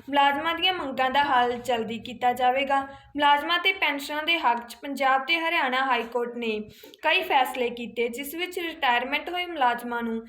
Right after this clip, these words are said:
ਪੇ ਕਮਿਸ਼ਨ ਦਾ ਏਰੀਅਰ ਦੇਣ ਸੰਬੰਧੀ ਵੀ ਫੈਸਲਾ ਕੀਤਾ ਗਿਆ, ਜੋ ਕਿ ਪੰਜਾਬ ਸਰਕਾਰ ਵੱਲੋਂ ਪੇ ਕਮਿਸ਼ਨ ਦਾ ਏਰੀਅਰ ਨਹੀਂ ਦਿੱਤਾ ਜਾ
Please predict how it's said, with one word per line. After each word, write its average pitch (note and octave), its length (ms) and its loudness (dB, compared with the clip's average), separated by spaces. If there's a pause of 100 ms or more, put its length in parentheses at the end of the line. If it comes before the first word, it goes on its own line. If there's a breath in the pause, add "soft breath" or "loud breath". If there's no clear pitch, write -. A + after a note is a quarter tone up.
(280 soft breath)
ਪੇ D#4+ 200 4
ਕਮਿਸ਼ਨ D#4+ 480 -6
ਦਾ E4+ 120 4 (140)
ਏਰੀਅਰ B3 360 2
ਦੇਣ C4 280 -2
ਸੰਬੰਧੀ B3+ 380 -6
ਵੀ D4+ 140 -6
ਫੈਸਲਾ B3+ 500 -2
ਕੀਤਾ B3 400 -8
ਗਿਆ, G#3+ 300 -4 (300 soft breath)
ਜੋ D4+ 200 0
ਕਿ F#4 180 2
ਪੰਜਾਬ D4 420 2
ਸਰਕਾਰ D#4+ 420 0
ਵੱਲੋਂ B3+ 340 -2 (140)
ਪੇ C#4+ 180 2
ਕਮਿਸ਼ਨ C#4+ 440 -6
ਦਾ D4+ 200 0
ਏਰੀਅਰ B3+ 360 0
ਨਹੀਂ B3+ 240 -2
ਦਿੱਤਾ B3 320 -4
ਜਾ A3+ 220 -4